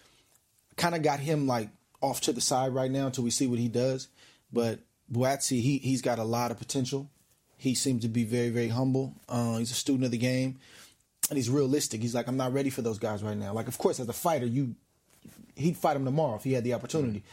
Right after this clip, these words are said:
Speaker 1: But he knows he's thinking long-term, so I like that about him. And Callum Smith, he, um, he, he's the truth. He, he's the real deal. So, and you never really know until they face another guy at the same level, but it looks like they both have the makings to be a champion one day.
Speaker 2: Mm.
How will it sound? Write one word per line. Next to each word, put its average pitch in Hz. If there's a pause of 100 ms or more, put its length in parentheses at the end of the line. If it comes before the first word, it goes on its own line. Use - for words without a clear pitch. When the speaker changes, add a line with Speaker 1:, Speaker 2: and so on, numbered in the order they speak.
Speaker 1:
But 135
he 143
knows 139
he's 117
thinking 123
long-term, 123
so 117
I 113
like 120
that 120
about 117
him. 117 (320)
And 113
Callum 123
Smith, 135
he, 123
um, 107 (680)
he, 120
he's 135
the 123
truth. 120 (120)
He, 123
he's 117
the 120
real 113
deal. 104 (360)
So, 110 (260)
and 143
you 151
never 151
really 147
know 143
until 135
they 120
face 139
another 123
guy 127 (200)
at 113
the 139
same 131
level, 131 (320)
but 123
it 117
looks 127
like 117
they 123
both 120
have 117
the 110
makings 113
to 110
be 110
a 107
champion 110
one 107
day. 110
Speaker 2:
Mm. 95